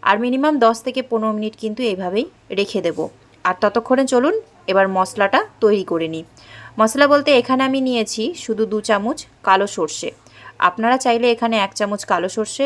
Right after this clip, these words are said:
এক চামচ সাদা সর্ষেও নিতে পারেন। আমার কাছে যেহেতু এখন কালো সর্ষেটাই অ্যাভেলেবেল ছিল, তো সেটাকেই আমি ব্যবহার করলাম। আর এবার এটাকে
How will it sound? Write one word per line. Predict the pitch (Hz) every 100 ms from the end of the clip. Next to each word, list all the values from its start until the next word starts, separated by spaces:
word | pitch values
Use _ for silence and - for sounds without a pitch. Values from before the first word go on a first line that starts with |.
| -
এক | 190 -
চামচ | 214 220 302 - -
সাদা | - 190 190
সর্ষেও | 202 196 233
নিতে | 214 180
পারেন। | 185 180 247 302 - - -
আমার | - 208 240
কাছে | 269 277
যেহেতু | 262 269 269
এখন | 262 262
কালো | 226 190
সর্ষেটাই | 202 220 240 247 247
অ্যাভেলেবেল | 214 208 196 190
ছিল, | - 196 208 311 _ -
তো | 214
সেটাকেই | 202 196 220 233
আমি | 208 277
ব্যবহার | 214 175 165
করলাম। | 165 160 160 165 - _ - - - - 190
আর | 190 190
এবার | 214 240
এটাকে | 240 240 233